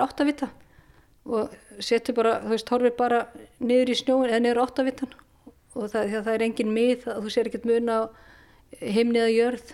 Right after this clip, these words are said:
og það er bara að, hérna, koma sér áfram og þá, þú veist, þá komumst við rosalega hægt yfir. Af því að þá, þú veist, það er náttúrulega að passa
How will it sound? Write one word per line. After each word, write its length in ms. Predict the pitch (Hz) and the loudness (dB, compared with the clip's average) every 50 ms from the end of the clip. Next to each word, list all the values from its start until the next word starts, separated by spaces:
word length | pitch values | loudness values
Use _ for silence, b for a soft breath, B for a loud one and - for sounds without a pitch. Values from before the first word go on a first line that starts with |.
| - - | -18 -12
og 100 | - 233 202 | -8 -6 -4
það 80 | 220 | -4
er 60 | 220 214 | -4 -2
bara 220 | - - 226 226 220 - - - - - | -2 -2 -2 -2 -4 -4 -10 -18 -12 -10
að, 200 | 233 214 220 214 | -8 -8 -6 -6
hérna, 320 | 226 226 220 226 220 220 196 - - - - - - - - - | -8 -6 -6 -6 -8 -8 -10 -14 -20 -20 -20 -20 -20 -20 -20 -10
koma 220 | - - 233 233 226 | -2 -2 -2 0 0
sér 160 | 240 226 226 | 0 2 0
áfram 220 | 233 233 - 208 190 | 0 0 -2 -6 -6
og 60 | - | -2
þá, 100 | - 220 226 240 - - - - - - - - | -2 -2 -2 -2 -6 -10 -16 -18 -18 -16 -14 -10
þú 80 | - - | -4 -2
veist, 200 | 214 196 - - | -2 -2 0 0
þá 60 | 220 226 220 220 | 0 0 0 0
komumst 240 | - 226 202 - | -4 -4 -2 0
við 140 | - 202 196 | 0 0 0
rosalega 420 | 202 214 214 208 - 196 185 180 190 | 0 -2 -2 0 -2 -2 -2 0 -2
hægt 220 | 196 - - - | -4 -4 -4 -6
yfir. 220 | 185 - 165 - - b b b b b b b b b b b b b b b b - | -6 -6 -6 -14 -20 b b b b b b b b b b b b b b b b -6
Af 40 | 202 | -2
því 60 | 190 | -2
að 80 | 196 190 | -2 0
þá, 80 | - 196 196 - 196 | 2 0 0 0 -2
þú 60 | - | -4
veist, 160 | 208 196 - | -4 -4 -2
það 80 | - 202 | -2 -2
er 80 | 196 196 | -2 -2
náttúrulega 300 | 190 190 202 190 185 185 | -4 -2 -2 -2 -2 -2
að 40 | - | -2
passa 420 | - 202 - - - - 190 | -4 -2 -2 -2 -2 -2 -2